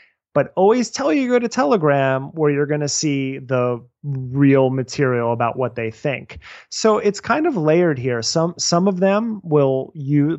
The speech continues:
Christiane Northrup is an example of one who uses her main Twitter, Facebook for the very vanilla sort of material. And then Telegram is just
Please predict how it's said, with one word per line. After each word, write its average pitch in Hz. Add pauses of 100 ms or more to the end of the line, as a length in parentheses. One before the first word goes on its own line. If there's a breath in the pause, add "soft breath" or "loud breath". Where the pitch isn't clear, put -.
(120)
Christiane 147
Northrup 139
is 139
an 139
example 139
of 127
one 135
who 170
uses 127
her 127
main 127 (460 soft breath)
Twitter, 135
Facebook 127
for 123
the 113
very 123
vanilla 123
sort 160
of 147
material. 170 (400 loud breath)
And 139
then 127
Telegram 135
is 110
just -